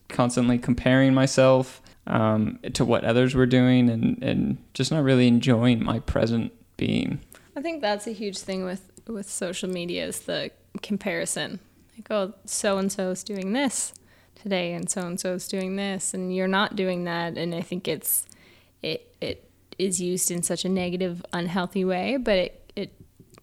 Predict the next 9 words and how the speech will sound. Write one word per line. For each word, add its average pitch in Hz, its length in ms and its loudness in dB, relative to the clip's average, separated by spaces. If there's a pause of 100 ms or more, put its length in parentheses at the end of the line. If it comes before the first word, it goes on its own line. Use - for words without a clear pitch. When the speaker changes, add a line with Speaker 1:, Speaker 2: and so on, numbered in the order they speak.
(420)
Speaker 2:
has - 680 -2 (200)
the 196 120 2
ability 185 460 -2
to - 260 -8
more 180 260 -4
so 185 220 -4
be 185 200 -6 (160)
positive, 214 640 -2 (300)
right? 180 360 -4